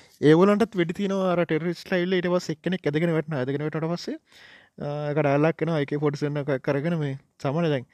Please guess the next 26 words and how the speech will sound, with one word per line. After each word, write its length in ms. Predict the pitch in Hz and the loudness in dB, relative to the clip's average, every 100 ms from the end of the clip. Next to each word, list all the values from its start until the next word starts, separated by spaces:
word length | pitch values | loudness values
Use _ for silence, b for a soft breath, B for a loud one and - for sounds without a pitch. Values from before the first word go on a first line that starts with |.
| b b - | b b -2
ඒ 100 | 139 | 2
කේ 120 | 214 | 4
ෆෝටි 220 | 214 208 | 4 2
සෙවන් 160 | 214 208 | 0 0
තියෙන 200 | 226 254 | 0 4
සාමාන්‍ය 360 | 196 196 202 | 4 4 2
මේ, 200 | 202 160 | 0 -2
මේ 200 | 139 123 120 _ _ _ _ _ _ _ _ _ | -2 -6 -10 _ _ _ _ _ _ _ _ _
ඊවල් 300 | 208 214 226 | 6 8 6
උන්ටනේ. 340 | 190 190 185 190 _ b b b b b _ | 2 0 0 -8 _ b b b b b _
අ, 80 | - 78 | -20 -18
මොකද්ද 400 | - - - 131 | -16 -14 -14 -14
ඒ 260 | 135 - 147 | -16 -14 -12
කේ 140 | 131 | -10
ෆෝටි 180 | 143 143 | -10 -10
සෙවන් 240 | 147 160 | -10 -8
නේ? 140 | 196 247 b b | -10 -12 b b
අ, 120 | - - 170 b b b b b b b b _ _ | -10 -10 -10 b b b b b b b b _ _
කොලෂ්නිකොෆ්ද 840 | 143 156 - - 185 - 196 - - | -2 -2 -4 -6 -6 -4 -6 -8 -6
මොකද්ද? 360 | 208 208 185 285 - _ _ _ _ _ _ _ | -4 -4 -6 -12 -14 _ _ _ _ _ _ _
හරි 140 | 156 | -2
ලස්සන 260 | 139 135 185 | 0 -2 -2
නමක් 220 | 165 180 - | 0 -2 -2
තියෙන්නේ 280 | 202 139 | -2 -2
නේ. 100 | 185 - _ _ _ _ _ _ _ _ _ _ _ _ _ | -4 -8 _ _ _ _ _ _ _ _ _ _ _ _ _
අ, 100 | 190 | -12